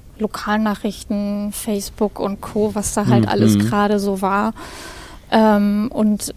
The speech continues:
Speaker 1: dann bin ich da halt irgendwie gelandet. Also ich war in der Zeit auch viel beruflich unterwegs. Also ich hab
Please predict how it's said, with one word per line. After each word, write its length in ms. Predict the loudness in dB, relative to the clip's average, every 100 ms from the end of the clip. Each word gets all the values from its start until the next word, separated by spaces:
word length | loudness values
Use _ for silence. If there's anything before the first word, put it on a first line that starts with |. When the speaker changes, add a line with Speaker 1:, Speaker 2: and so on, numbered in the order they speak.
| -8
Speaker 1:
dann 200 | -8 -4
bin 120 | -2
ich 160 | -4 -2
da 400 | 0 0 -2 -2
halt 160 | -4 -2
irgendwie 300 | 0 2 2
gelandet. 640 | 2 4 6 4 2 -4
Also 160 | -6 -6
ich 160 | -6
war 200 | -4 -4
in 80 | -2
der 100 | -4
Zeit 280 | -4 -6 -6
auch 80 | -8
viel 720 | -10 -6 -2 -2 -2 -4 -6 -14 -20 -20 -20 -10 -6
beruflich 480 | -4 -2 -2 -4
unterwegs. 680 | -2 -2 -2 0 0 0 -2
Also 180 | -6 -4
ich 140 | -6
hab 80 | -8